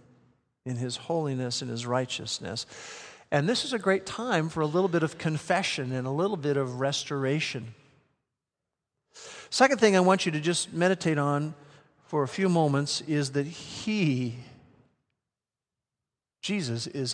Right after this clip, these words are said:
our substitute. And it would be good as you and I anticipate partaking the Lord's table together if we spend a little time just thanking Him again for that.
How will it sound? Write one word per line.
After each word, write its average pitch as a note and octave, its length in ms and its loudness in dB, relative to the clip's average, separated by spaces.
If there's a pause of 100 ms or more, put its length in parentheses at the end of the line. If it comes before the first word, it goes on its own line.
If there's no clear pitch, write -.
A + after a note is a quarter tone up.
(120)
our E3+ 280 -2
substitute. - 840 -6 (3500)
And F#3+ 120 4
it G3 40 6
would F3+ 180 6
be E3+ 120 2
good G#3 320 4
as D#3 380 0 (100)
you F3 220 0
and E3+ 100 2
I D#3+ 480 2 (260)
anticipate E3 680 -4 (960)
partaking F3 500 0
the D#3 80 2
Lord's D#3 320 2
table F#3 300 -2
together C#3 440 2
if C3+ 240 -6
we F#3+ 120 -2
spend E3+ 300 -2
a - 20 -2
little E3 180 -2
time F3 400 -2
just F#3+ 280 -8
thanking - 360 -8
Him F3 220 -2
again A2 320 -6
for - 140 -18
that. - 260 -16